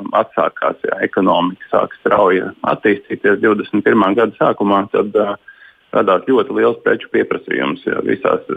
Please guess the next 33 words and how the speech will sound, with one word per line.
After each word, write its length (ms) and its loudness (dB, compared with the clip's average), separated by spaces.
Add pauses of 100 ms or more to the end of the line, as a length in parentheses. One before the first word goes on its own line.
kategorijās, 680 0
tajā 180 0
skaitā 360 0
arī 160 2
būvmateriāliem. 840 -2 (140)
Un, 420 4
piemēram, 480 2
metāla 480 2
cenas 400 0 (460)
gada 320 2
laikā 500 2 (120)
ir 340 -2
augušas 560 0
vairāk 320 0
nekā 240 -2
divas 300 -2
reizes, 460 2
ja, 320 -12
un, 360 -2
ā, 160 2
pat 240 -2
par 160 0
šo 280 2 (500)
augsto, 580 0
ā, 440 2 (720)
cenu, 360 2
ā, 380 -6
metāla 420 2
pieejamība 640 0
ir 60 -2
ļoti 260 0
ierobežota, 600 -4
ja. 160 -12